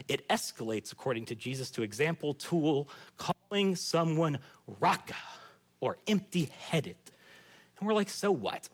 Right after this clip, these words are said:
I call my kid empty-headed all the time," <laughs> right? But this is important. You have to understand, in Jesus' culture, one's name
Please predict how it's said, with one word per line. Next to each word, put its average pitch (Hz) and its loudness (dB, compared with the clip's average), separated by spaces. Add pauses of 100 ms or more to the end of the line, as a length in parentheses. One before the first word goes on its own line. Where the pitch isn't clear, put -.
(120)
I 185 4
call 139 2 (140)
my 147 2
kid 156 0
empty-headed 139 2
all 143 6
the 131 0
time," 120 2
<laughs> - -2
right? 143 2 (1120)
But 143 -2
this 233 2
is 269 0
important. 156 0
You 160 4
have 175 2
to 226 2
understand, 170 0 (560)
in 143 0
Jesus' 247 2
culture, 180 -2
one's 151 2
name 151 2